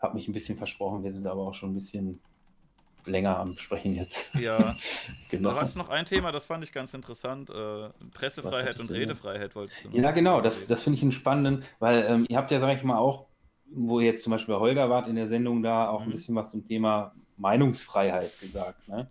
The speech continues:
Speaker 2: Ja.
Speaker 1: So, ähm, ich find immer, das ist mir so da in den Sinn gekommen, deswegen könnte man das vielleicht einfach noch mal besprechen. Ähm, ich glaube, es gibt einen fundament-, äh, fundamentalen Unterschied zwischen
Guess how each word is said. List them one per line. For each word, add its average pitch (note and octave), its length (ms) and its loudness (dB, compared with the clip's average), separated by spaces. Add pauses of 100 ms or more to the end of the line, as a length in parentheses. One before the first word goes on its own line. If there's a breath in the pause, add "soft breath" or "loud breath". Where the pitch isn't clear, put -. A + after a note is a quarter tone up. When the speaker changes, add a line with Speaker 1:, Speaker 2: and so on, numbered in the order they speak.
(120)
Speaker 2:
Ja. B2 380 -2 (1120 loud breath)
Speaker 1:
So, A#2 440 6
ähm, A2 440 2 (180)
ich - 180 -6
find E3 180 2
immer, D3 560 2
das A2+ 200 -4
ist A2+ 140 -14
mir C#3 120 4
so C#3+ 120 0
da G#2+ 160 2
in A2+ 80 4
den A2 120 2
Sinn D3+ 180 0
gekommen, A#2+ 580 0
deswegen G#2 480 -4 (120)
könnte A#2 240 -4
man G#2 120 -2
das A2 140 -4
vielleicht A2 200 0
einfach A2 180 -2
noch G#2 100 -8
mal G2 120 0
besprechen. B2 640 -4 (1040)
Ähm, G#2+ 400 2
ich - 180 -8
glaube, C#3 220 6
es C3+ 100 0
gibt - 180 0
einen B2+ 100 -4
fundament-, C#3 420 2 (160)
äh, A2+ 220 2
fundamentalen B2+ 680 2
Unterschied D3+ 460 0
zwischen A#2+ 460 -2